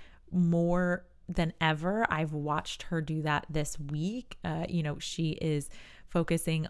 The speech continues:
on, um, moving into a new space, as well as, uh, transitioning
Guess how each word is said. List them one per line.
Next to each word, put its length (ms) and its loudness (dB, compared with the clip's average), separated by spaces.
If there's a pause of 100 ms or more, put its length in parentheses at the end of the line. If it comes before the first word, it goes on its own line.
on, 420 0 (260)
um, 460 0
moving 400 4
into 240 0
a 80 2
new 220 0
space, 720 2
as 200 0
well 380 0
as, 420 0
uh, 200 0
transitioning 1000 0